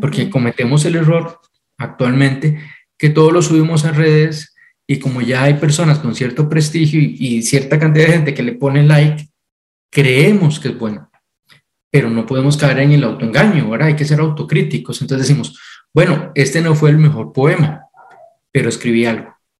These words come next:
Speaker 2: Ujú.
Speaker 1: Mañana hago lo mismo", y así. Habrá días en que no se puede, pero yo durante todo el año paso escribiendo.
Speaker 2: Sí.
Speaker 1: Cuando yo publico un libro, es porque tengo dos o tres detrás de ese.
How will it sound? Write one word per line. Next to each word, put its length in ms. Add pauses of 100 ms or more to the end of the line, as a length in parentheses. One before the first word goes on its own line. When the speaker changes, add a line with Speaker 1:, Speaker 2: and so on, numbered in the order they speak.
(640)
Speaker 2:
Ujú. 180
Speaker 1:
Mañana 640
hago 220
lo 100
mismo", 580
y 100
así. 380 (460)
Habrá 300
días 280
en 100
que 100
no 120
se 140
puede, 300
pero 180
yo 120
durante 340
todo 200
el 80
año 320
paso 200
escribiendo. 580 (500)
Speaker 2:
Sí. 280
Speaker 1:
Cuando 280
yo 280
publico 420
un 120
libro, 420 (340)
es 100
porque 300
tengo 300
dos 240
o 80
tres 440
detrás 340
de 140
ese. 200